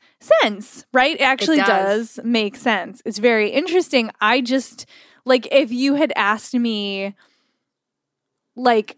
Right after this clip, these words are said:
Speaker 1: what short story collection might get picked up next, I just don't know that I would have picked this. I mean, I think it's great 'cause it is really visual. There's even a short story in there that's, like,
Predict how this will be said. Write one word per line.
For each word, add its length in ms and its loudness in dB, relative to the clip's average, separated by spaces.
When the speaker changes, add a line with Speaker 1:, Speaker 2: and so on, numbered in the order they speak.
Speaker 1:
what 480 2
short 480 -4
story 920 -2
collection 720 -2
might 320 -4
get 200 -4
picked 220 -6
up 200 0
next, 440 -2
I 80 2
just 240 -2
don't 220 2
know 160 0
that 100 -2
I 100 2
would 140 0
have 140 -2
picked 280 0
this. 440 0
I 80 2
mean, 180 2
I 80 2
think 240 -2
it's 180 -4
great 520 -8
'cause 200 -4
it 100 -2
is 180 -4
really 260 -2
visual. 640 -4
There's 220 -2
even 220 -4
a 60 -2
short 260 -2
story 320 0
in 80 0
there 180 0
that's, 220 0
like, 220 -4